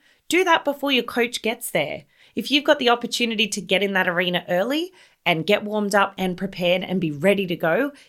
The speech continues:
you are gonna get the most out of that lesson. So number four,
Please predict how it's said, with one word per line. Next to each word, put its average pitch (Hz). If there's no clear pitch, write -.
you 214
are 220
gonna 202
get 190
the 180
most 185
out 175
of 170
that -
lesson. -
So -
number 254
four, 214